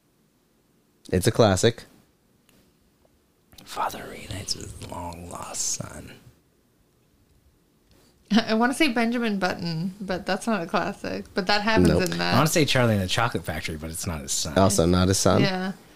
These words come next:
Speaker 2: Father reunites with a long-lost son.
Speaker 3: Um,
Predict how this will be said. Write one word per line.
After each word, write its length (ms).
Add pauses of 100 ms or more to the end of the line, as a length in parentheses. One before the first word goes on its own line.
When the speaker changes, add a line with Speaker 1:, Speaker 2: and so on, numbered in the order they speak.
(1000)
Speaker 2:
Father 240
reunites 380
with 100
a 120 (120)
long-lost 840
son. 280 (580)
Speaker 3:
Um, 600